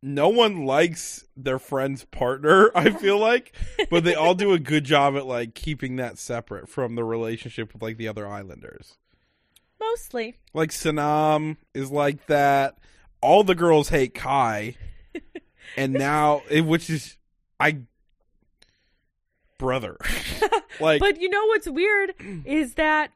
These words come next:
Speaker 2: Maxwell seems to love Kai. They seem to be very close. <laughs>
Speaker 1: Well, the guys like Kai, some of 'em.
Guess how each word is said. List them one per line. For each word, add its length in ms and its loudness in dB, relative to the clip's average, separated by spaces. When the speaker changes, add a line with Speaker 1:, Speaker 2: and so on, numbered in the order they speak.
Speaker 2:
Maxwell 840 -2
seems 380 -6
to 100 -8
love 300 -2
Kai. 440 -20
They 140 -4
seem 240 -4
to 100 -4
be 100 -6
very 280 -6
close. 800 -14
<laughs> 80 -6
Speaker 1:
Well, 180 6
the 120 4
guys 400 2
like 220 -2
Kai, 420 -8
some 240 -2
of 140 -2
'em. 180 -10